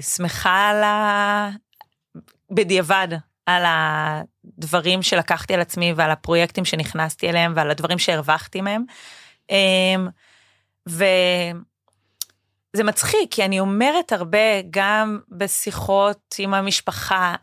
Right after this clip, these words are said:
עם בעלי, עם המטפל שלנו, עם ה-,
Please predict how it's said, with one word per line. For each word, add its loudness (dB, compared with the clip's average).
עם -4
בעלי, 0
עם -2
המטפל 0
שלנו, 0
עם -2
ה-, 2